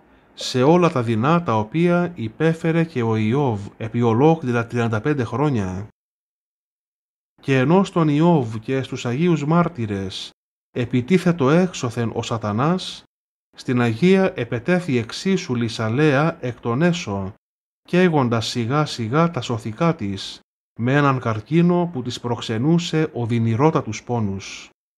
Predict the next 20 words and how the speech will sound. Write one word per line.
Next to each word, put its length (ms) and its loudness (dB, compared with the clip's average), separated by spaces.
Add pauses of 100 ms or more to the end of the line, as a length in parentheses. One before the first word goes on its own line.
(1080)
Η 200 2
Αγία 500 4
υπέφερε 580 0
ωστόσο 540 0
τις 140 -4
δοκιμασίες 960 0
υπομονετικά, 1000 -2 (560)
ευχαριστώντας 840 2
τον 160 -4
Θεό 480 -2 (280)
και 120 -4
μάλιστα 800 2
λαμβάνοντας 800 2
αφορμή 640 -2 (340)
για 140 -2
να 120 2
διδάξει 580 2
τις 180 -4
αδελφές 640 -2
λέγοντας: 880 -2